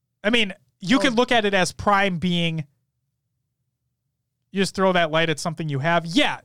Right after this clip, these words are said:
Speaker 1: that, that I can agree with. The Prime engrams in a sense that you probably don't want to use them other than infusion fodder.
Speaker 2: Right.
Speaker 1: I can understand that. I'm talking, but in a sense that, like, I could still utilize the light that comes from this.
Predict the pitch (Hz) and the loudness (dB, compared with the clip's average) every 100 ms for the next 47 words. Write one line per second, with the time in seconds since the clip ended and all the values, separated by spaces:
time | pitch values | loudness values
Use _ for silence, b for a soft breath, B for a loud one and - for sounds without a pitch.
0 | _ 196 269 320 311 - 226 302 269 226 | _ -2 0 0 -2 -4 0 2 2 0
1 | 226 180 190 165 143 160 - 240 262 233 | 0 0 2 2 0 -4 0 0 0 -2
2 | 208 202 185 165 175 156 208 180 - 170 | -2 -2 -2 -4 -6 -4 -4 -4 -2 -2
3 | 156 _ _ _ _ _ _ _ _ _ | -2 _ _ _ _ _ _ _ _ _
4 | _ 214 220 - 269 254 240 214 151 247 | _ -2 0 2 2 2 -2 0 2 2
5 | 180 214 220 196 151 151 262 269 180 165 | 2 0 0 -4 -2 4 6 4 2 2
6 | 170 185 190 190 185 175 151 135 220 208 | 2 2 2 2 0 0 -2 2 2 2
7 | 165 - 139 127 123 120 b 139 135 123 | -2 -2 -2 -2 -4 -6 b -10 -6 0
8 | 233 233 226 190 160 - 180 156 165 220 | 0 2 0 0 -2 -2 -2 -2 -2 0
9 | 247 208 233 180 220 208 208 202 - 233 | 0 0 -4 -4 -2 0 0 -2 -2 -6
10 | - 196 175 170 196 208 185 - 208 170 | -4 -2 -2 0 -2 -2 -4 -2 -2 0
11 | 165 220 190 170 165 139 151 147 175 160 | 0 0 2 2 0 -2 -6 -2 -2 -2
12 | 151 - 196 185 165 143 135 123 - | -6 -2 -2 -2 -6 -6 -6 -6 -10